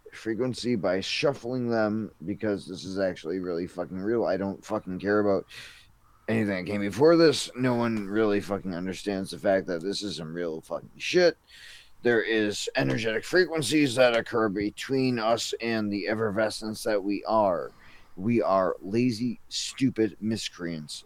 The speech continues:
These stupid human fucking beings.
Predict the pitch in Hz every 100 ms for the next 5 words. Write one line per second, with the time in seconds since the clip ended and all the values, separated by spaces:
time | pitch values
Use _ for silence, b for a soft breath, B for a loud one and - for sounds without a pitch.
0 | - 92 80 - - 120 110 - - -
1 | 107 104 92 - - - 113 92 95 80
2 | 85 58 65 -